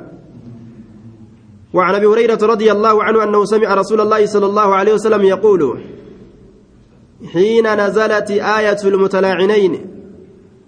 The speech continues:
Yeroo buute aayanni jara lamee wal abaaru. Aaya. Harka kanaa yoo amma na qabachuu, harka kanaa yoo amma nan salaamin,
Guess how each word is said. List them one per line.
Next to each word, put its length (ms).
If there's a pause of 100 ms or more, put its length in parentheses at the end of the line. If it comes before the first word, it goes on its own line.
(340)
Yeroo 460
buute 380
aayanni 580
jara 220
lamee 200
wal 160
abaaru. 420 (1900)
Aaya. 300 (1600)
Harka 320
kanaa 260
yoo 180
amma 200
na 100
qabachuu, 480
harka 260
kanaa 240
yoo 180
amma 140
nan 140
salaamin, 440